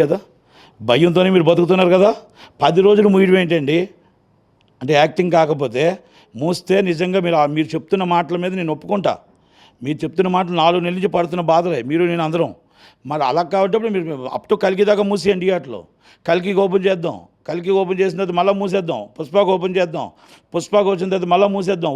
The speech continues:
ఓజీకి ఓపెన్ చేద్దాం, ఓజీకి ఓపెన్ చేస్తే మళ్ళీ మూసేద్దాం, దేవరాకు ఓపెన్ చేద్దాం, మళ్ళీ పండగకు ఓపెన్ చేద్దాం. మరి ఇంకా అలాంటప్పుడు ఖర్చులు తగ్గిపోతాయి కదా, మనకి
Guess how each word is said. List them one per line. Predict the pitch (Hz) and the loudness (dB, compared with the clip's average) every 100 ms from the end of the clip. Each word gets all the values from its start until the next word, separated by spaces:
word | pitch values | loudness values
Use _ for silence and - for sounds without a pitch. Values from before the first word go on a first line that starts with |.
| 170 | -2
ఓజీకి | 196 196 196 | 0 0 -2
ఓపెన్ | 185 185 | -2 -4
చేద్దాం, | 175 160 113 _ _ - | -4 -6 -8 _ _ -10
ఓజీకి | 143 202 214 196 | 0 0 2 2
ఓపెన్ | 202 196 | 2 2
చేస్తే | 185 185 | 0 0
మళ్ళీ | 180 214 202 | 0 0 0
మూసేద్దాం, | 185 190 170 147 | -4 -4 -4 2
దేవరాకు | 170 196 190 180 | 2 2 0 -2
ఓపెన్ | 165 170 | -8 -10
చేద్దాం, | 151 117 _ _ _ _ | -10 -14 _ _ _ _
మళ్ళీ | 113 147 147 | -12 -12 -8
పండగకు | 123 131 156 - 117 | -8 -6 -8 -6 -8
ఓపెన్ | 104 95 | -8 -14
చేద్దాం. | 90 85 - _ _ _ _ _ _ _ _ | -20 -20 -20 _ _ _ _ _ _ _ _
మరి | 156 165 | -12 -6
ఇంకా | 156 | -2
అలాంటప్పుడు | 160 170 170 170 | -2 -2 -4 -4
ఖర్చులు | 147 160 | -6 -6
తగ్గిపోతాయి | 165 151 156 117 | -8 -6 -8 -8
కదా, | 98 | -12
మనకి | 92 - | -14 -20